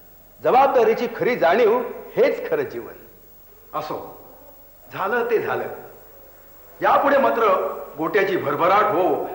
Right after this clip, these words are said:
आणि त्याला उदंड यश मिळो, हीच ईश्वरचरणी प्रार्थना आहे.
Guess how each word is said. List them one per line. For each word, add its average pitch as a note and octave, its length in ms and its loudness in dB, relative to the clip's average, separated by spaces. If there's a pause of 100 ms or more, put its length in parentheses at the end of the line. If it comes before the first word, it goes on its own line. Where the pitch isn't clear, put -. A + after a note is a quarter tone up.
आणि F3 80 -6
त्याला G#3+ 160 2
उदंड D4 400 0
यश A#3 280 4
मिळो, F3 400 2 (460)
हीच G#3+ 260 -2
ईश्वरचरणी D#3+ 640 -4
प्रार्थना A#2 400 -6
आहे. - 200 -16